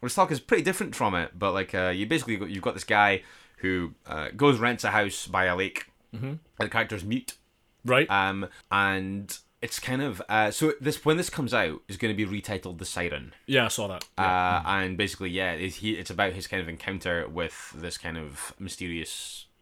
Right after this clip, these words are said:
Speaker 1: creature resembling a woman who is kind of
Speaker 2: Mm-hmm.
Speaker 1: swimming around the lake and things, and how that kind of develops over time, and also his interactions with, like, this, and it's just also about his interactions with this other character who lives nearby, and you kind of learn a little bit about him too as it proceeds.
Speaker 2: Okay.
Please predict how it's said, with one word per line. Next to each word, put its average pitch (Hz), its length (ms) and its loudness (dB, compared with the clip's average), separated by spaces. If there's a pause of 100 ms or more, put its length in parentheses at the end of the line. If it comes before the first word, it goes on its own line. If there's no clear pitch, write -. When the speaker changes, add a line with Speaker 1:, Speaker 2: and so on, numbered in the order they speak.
(120)
Speaker 1:
creature 87 500 -8
resembling 80 380 -8
a 76 40 -12
woman 69 320 -14 (160)
who 87 80 -8
is 82 160 -4
kind 120 120 -2
of 151 60 -2
Speaker 2:
Mm-hmm. 156 60 -10
Speaker 1:
swimming 85 180 -8
around 80 120 -8
the 78 60 -12
lake 82 220 -8
and 85 100 -14
things, 78 240 -12 (480)
and - 140 -4
how 101 100 -2
that 90 180 -2
kind 101 120 -6
of 85 80 -6
develops 87 540 -6
over 90 100 -8
time, 98 460 0
and 92 340 0
also 143 300 0
his 101 120 0
interactions 92 600 -4
with, 90 200 -6
like, 85 400 -8
this, 90 380 -6 (140)
and 123 160 4
it's 104 80 -6
just 160 160 -2
also 113 320 2
about 92 200 2
his 92 120 -6
interactions 87 520 -8
with 85 140 -8
this 90 140 -10
other 82 160 -6
character 82 360 -6
who 87 80 -10
lives 85 220 -10
nearby, 85 380 -4
and 82 120 -6
you 78 60 -12
kind 90 180 -6
of 80 60 -8
learn 78 160 -8
a 78 60 -12
little 78 200 -8
bit 78 140 -8
about 76 240 -8
him 78 160 -12
too 78 240 -10
as 76 80 -12
it 71 80 -18
proceeds. - 460 -10
Speaker 2:
Okay. 170 180 4